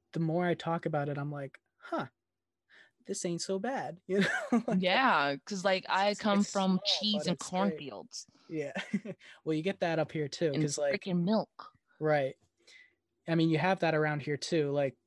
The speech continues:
Speaker 1: twenty minutes down the road is, like, cow country and, like, houses that are a football field apart. But then you go the other way and you have, like, Schenectady, and then you have, like, Saratoga and Albany, and those are, like, bustling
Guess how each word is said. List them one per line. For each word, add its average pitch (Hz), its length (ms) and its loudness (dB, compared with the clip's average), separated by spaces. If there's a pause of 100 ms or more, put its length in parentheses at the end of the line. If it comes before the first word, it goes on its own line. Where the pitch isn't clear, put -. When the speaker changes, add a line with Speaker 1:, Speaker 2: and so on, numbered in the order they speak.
(240)
Speaker 1:
twenty 170 240 -2
minutes 151 220 -2
down 147 180 0
the 143 80 -4
road 147 340 0
is, 135 420 -2
like, 135 240 -4 (240)
cow 147 220 -2
country 143 600 -2
and, 135 500 -8 (240)
like, 135 360 -10
houses 139 640 -8
that 139 140 -8
are 131 320 -8 (920)
a 143 60 -8
football 147 340 -4
field 143 280 -8
apart. 143 460 -4 (380)
But 156 120 0
then 147 140 0
you 139 60 -4
go 139 160 -2
the 139 120 2
other 170 180 6
way 147 140 2
and 139 80 -4
you 139 60 -2
have, 139 160 -4
like, 131 180 -8
Schenectady, 139 720 -10 (460)
and 147 60 -12
then 139 80 -8
you 139 80 -6
have, 131 140 -8
like, 127 140 -10
Saratoga 143 600 -8
and 139 100 -8
Albany, 143 400 -6
and 143 120 -8
those 147 220 -4
are, 139 120 -2
like, 131 460 -10 (520)
bustling 147 680 -4